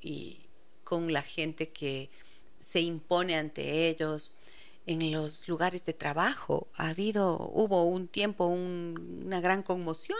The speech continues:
en las empresas, tanto que se dedicaron a estudiarlos. O sea, iban personas jóvenes, recién graduadas, que llegaban y que de repente se quedaban muy poco tiempo porque simplemente no les gustaba que un jefe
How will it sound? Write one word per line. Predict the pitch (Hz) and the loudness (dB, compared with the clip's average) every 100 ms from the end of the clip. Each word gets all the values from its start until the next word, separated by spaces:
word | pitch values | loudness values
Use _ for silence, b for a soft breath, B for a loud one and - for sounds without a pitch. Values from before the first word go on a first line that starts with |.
| 453 | 0
en | 151 | 2
las | 131 131 | 2 2
empresas, | 127 - 135 - - - - - - | 0 0 -2 0 -4 -6 -8 -12 -12
tanto | - 208 226 | 8 8 8
que | - | -2
se | - | 4
dedicaron | 175 170 175 202 196 | 4 4 4 4 4
a | 170 | 0
estudiarlos. | - 180 185 262 180 143 | -2 -2 4 4 4 -6
O | - - - - | -8 -14 -14 -2
sea, | 208 208 b b b - | -2 -2 b b b -8
iban | - 226 220 220 - - | 2 6 6 4 -6 0
personas | 202 185 208 208 220 - | 0 2 2 2 0 2
jóvenes, | 214 214 220 220 220 - | 6 6 6 -2 -6 -6
recién | 180 170 196 202 | -4 -2 0 2
graduadas, | 185 180 190 202 202 | 2 4 4 4 0
que | - | -4
llegaban | 165 165 175 190 202 202 | -2 2 2 2 0 -2
y | |
que | 185 165 | -4 0
de | 156 | 0
repente | 160 185 190 | 0 -4 -4
se | 180 170 | -6 -2
quedaban | 170 175 180 180 | 4 4 4 0
muy | 208 | -2
poco | 226 233 208 | -2 -4 -4
tiempo | 208 208 196 | -2 -2 -2
porque | 202 196 220 | -4 -4 -4
simplemente | 262 240 233 233 226 | -4 0 2 2 2
no | 220 214 | 2 0
les | 202 | -2
gustaba | 185 - 185 185 | -6 4 6 6
que | - | 0
un | 180 | -2
jefe | - 170 175 | 2 4 4